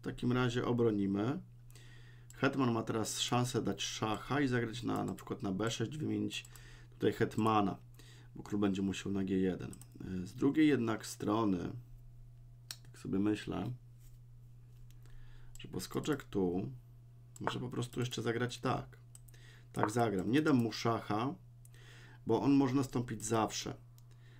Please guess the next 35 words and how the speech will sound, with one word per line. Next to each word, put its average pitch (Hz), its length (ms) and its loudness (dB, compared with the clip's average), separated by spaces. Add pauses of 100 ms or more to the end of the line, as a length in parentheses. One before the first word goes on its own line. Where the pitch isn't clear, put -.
(140)
A - 80 -12
tu 143 120 -4
chcę 165 240 4
przybro-, - 520 0
obronić 135 420 4
troszeczkę - 400 -2
pionka. 107 520 0 (2500)
I 110 180 2
jakoś, 170 760 2
e, - 20 4 (360)
nie 196 100 6
no, 143 80 8
teraz 156 260 2
to 147 100 -4
będzie 151 160 2
trzeba 147 240 2
spróbować 151 340 0
w-, - 220 -10
wprowadzić 143 560 0
wieżę 135 340 6
do 101 120 2
gry. 98 300 2 (600)
E, 104 140 2
on 165 140 2
może 151 200 2
wieża 147 200 4
C 143 140 2
jeden 156 220 4
w - 40 -6
sumie 98 280 0
teraz, 98 360 -4
e, 98 120 -6
pograć. 95 460 -2
Ten 101 100 -8
skoczek - 320 -4